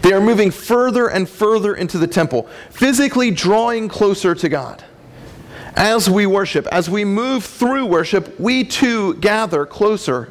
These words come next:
to God. We draw near to our Creator. We are gathered in by our shepherd. This is what happens in worship as we are nurtured and healed by the very presence of God.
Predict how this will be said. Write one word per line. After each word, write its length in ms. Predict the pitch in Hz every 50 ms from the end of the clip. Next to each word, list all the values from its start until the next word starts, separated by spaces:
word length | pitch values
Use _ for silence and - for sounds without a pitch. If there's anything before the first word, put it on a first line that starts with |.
| - -
to 100 | - 160
God. 380 | - 151 151 135 107 78 - - - - - - - - - - - - - - - - - - -
We 120 | 180 202 180
draw 300 | 147 160 196 214 208 202
near 340 | 190 202 214 233 233 214 214
to 120 | - 226
our 140 | - 160 156
Creator. 480 | - - 160 147 143 131 - - - - - - - - - - - - - - - - -
We 140 | 190 208 175
are 120 | 190 190
gathered 540 | 151 - - 240 226 233 240 202 220 208 151
in 340 | 131 233 226 208 190 170 143
by 280 | - 175 175 180 175
our 160 | - 151 156
shepherd. 420 | 131 - 175 143 - - 104 - - - - - - - - - - - - - - - - - - - - - - - - - - -
This 220 | - 226 254 - 277
is 100 | 226 196
what 140 | 202 202 175
happens 560 | 202 220 247 233 233 220 190 185 - - - - - -
in 160 | - 190 190 190
worship 320 | 214 226 214 - 208 -
as 220 | - 190 175 165
we 120 | 180 196 190
are 80 | 185
nurtured 440 | 180 180 208 226 214 - 240 202 170
and 140 | 165 165 165
healed 380 | - - 226 233 233 220 202 165
by 140 | 214 185
the 140 | 180 175 175
very 360 | 147 - 202 202 208 214 220
presence 600 | 190 - - - 220 208 196 - 180 156 147 -
of 140 | - 151 143
God. 360 | - 160 147 143 123 107 -